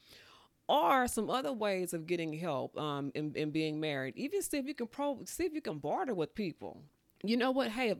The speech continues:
let's say, like, a college intern, for example. You know, you, you find a student who wants to do some marketing activities. You have a college student who likes to work out, work with technology. You know what?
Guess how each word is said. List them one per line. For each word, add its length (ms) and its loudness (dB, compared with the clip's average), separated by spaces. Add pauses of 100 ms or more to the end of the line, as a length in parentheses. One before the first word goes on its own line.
(140)
let's 240 2
say, 120 0
like, 180 0
a 60 0
college 420 -4
intern, 340 -4
for 80 -8
example. 440 -4
You 120 -4
know, 80 -4
you, 260 -4
you 160 -8
find 280 -2
a 60 -6
student 380 -4
who 100 -6
wants 380 -6 (100)
to 220 -2
do 500 -2 (300)
some 180 -2
marketing 520 -2
activities. 520 -2
You 160 -2
have 100 -2
a 60 -2
college 380 -6
student 340 -6
who 180 -4
likes 320 -2
to 160 -6
work 260 -2
out, 180 -2 (240)
work 160 2
with 120 -4
technology. 560 -4
You 140 -4
know 160 -4
what? 300 -2